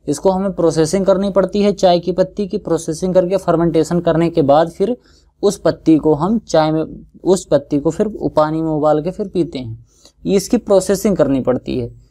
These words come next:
जो हमारे पास चाय पत्ती आती है वो प्रोसेस्ड चाय पत्ती होती है, उसकी प्रोसेसिंग की जाती है इससे पहले।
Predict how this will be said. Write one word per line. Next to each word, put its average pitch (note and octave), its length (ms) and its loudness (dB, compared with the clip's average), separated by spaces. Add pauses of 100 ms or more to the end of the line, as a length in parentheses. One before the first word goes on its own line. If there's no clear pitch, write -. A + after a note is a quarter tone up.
(200)
जो C#3+ 160 2
हमारे D3+ 320 4
पास F3+ 240 0
चाय E3 200 0
पत्ती E3 320 -2
आती D#3+ 320 2
है D#3+ 200 -2
वो G3 240 2
प्रोसेस्ड E3 540 0
चाय D3 220 4
पत्ती C3+ 320 -4
होती A#2 320 -8
है, B2+ 80 -10
उसकी C#3+ 380 -6
प्रोसेसिंग F3+ 540 2
की D#3 120 4
जाती C3 320 0
है C3+ 60 0
इससे C3+ 220 -6
पहले। B2 320 -4